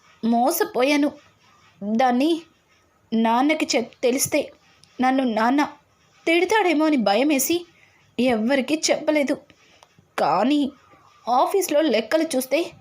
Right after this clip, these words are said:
తెలిసిపోతుంది కదా. అలాగే అక్షయ్ అన్నయ్యకి నిజం తెలిసింది. అందుకే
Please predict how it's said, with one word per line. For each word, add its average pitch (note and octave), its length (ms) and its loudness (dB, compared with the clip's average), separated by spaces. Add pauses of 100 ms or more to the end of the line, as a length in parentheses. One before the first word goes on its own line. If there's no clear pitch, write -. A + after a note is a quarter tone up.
(480)
తెలిసిపోతుంది D4 680 0
కదా. C4 300 0 (680)
అలాగే C4+ 460 0 (440)
అక్షయ్ D#4 400 0
అన్నయ్యకి C#4+ 400 0
నిజం D#4+ 380 0
తెలిసింది. D4 540 -2 (580)
అందుకే B3+ 480 -2